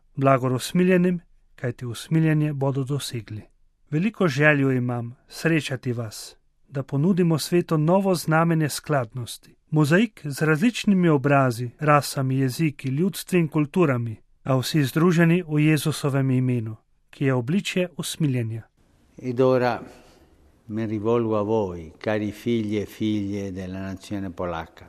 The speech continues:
Speaker 1: In sedaj se obračam na vas, dragi sinovi in ščere poljskega naroda. Čutim, da je velik Gospodov dar to,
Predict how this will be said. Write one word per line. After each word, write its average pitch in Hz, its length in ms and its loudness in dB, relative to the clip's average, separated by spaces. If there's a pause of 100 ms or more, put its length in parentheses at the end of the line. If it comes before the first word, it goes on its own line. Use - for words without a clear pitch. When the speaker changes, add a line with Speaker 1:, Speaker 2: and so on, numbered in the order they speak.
(100)
Speaker 1:
In 139 100 -2
sedaj 131 340 -2
se - 160 -6
obračam 147 480 0
na 143 100 2
vas, 143 440 0
dragi 131 380 -2
sinovi 151 500 -2
in 135 80 0
ščere 160 380 -2
poljskega 160 580 -2
naroda. 123 500 -2 (320)
Čutim, 151 360 -2 (340)
da 143 140 -2
je 135 60 2
velik 151 320 2
Gospodov 143 500 -4
dar 147 260 0 (100)
to, 165 180 -6